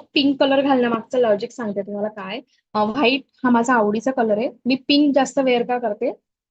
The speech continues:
पिंक हा कलर असा आहे, ज्याच्यात तुमचा रंग उजळलेला दिसतो.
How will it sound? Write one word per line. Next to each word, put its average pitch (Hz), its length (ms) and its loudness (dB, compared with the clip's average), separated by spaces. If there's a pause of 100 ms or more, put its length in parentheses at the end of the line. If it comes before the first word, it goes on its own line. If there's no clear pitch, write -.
(160)
पिंक 302 320 0
हा 320 80 -2
कलर 277 300 0
असा 277 200 -2
आहे, 247 200 -2
ज्याच्यात 240 380 -4
तुमचा 254 280 0
रंग 233 220 -2
उजळलेला 220 600 -2
दिसतो. - 480 -14